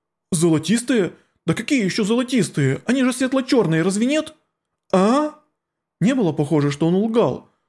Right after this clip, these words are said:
Может ли быть, что зерны воспринимают цвета не так, как люди? Нея как-то слышала, что некоторые виды, обладающие ночным зрением, не могут различать цвета и видят все только черно-белым.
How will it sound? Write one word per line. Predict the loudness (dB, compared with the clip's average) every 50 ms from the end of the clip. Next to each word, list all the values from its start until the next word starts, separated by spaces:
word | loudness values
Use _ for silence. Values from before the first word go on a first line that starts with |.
| _ _ _ -2
Может | 0 0 0 0 0 0
ли | 0
быть, | 0 0 0 -2 -2
что | -4 -4 -4 -4
зерны | -4 -2 0 0 0 0 0 0
воспринимают | -2 -2 -4 -4 -4 -2 -2 0 -2 -2 -4 -4
цвета | -6 -6 -4 -2 -2 0
не | 0 -2
так, | -2 -4 -6 -4 -4
как | -6 -4 -2
люди? | 0 0 0 0 0 -2 -4 -6 -10 _ _ _ _ _ _ _ _ _ _ _ _ -2
Нея | 0 0 0 0 -2 -2
как-то | -4 -6 -4 -4 -4
слышала, | -2 0 -2 -2 0 0 0 0 -2
что | -2 -2 -2
некоторые | -2 -2 -4 -2 -2 0 0 0 0
виды, | 0 -2 0 -2 -2 -2 -2
обладающие | -2 -2 -2 0 0 0 0 0 -2 -4 -4 -4 -4 -2
ночным | -2 -2 -4 -4 -4 -4 -2
зрением, | -2 0 0 0 0 0 -2 -2 -2 -4 -4 -6 -10 _ _ _ _ _
не | -2 0
могут | 2 2 2 0 0 -2 -2 -2
различать | -2 -2 -2 -2 0 -2 -2 -2
цвета | -2 -2 -2 -2 0 0 0 0 -2 -6 _ _ _ _ _ _ _ _
и | -2 -2 0
видят | 0 0 0 0 0 -2 -2
все | -2 -2 -2 -2
только | -2 -2 -2 -2 -2 0 -2 -4
черно-белым. | -4 -2 -2 0 0 0 0 2 2 2 0 0 -4 -6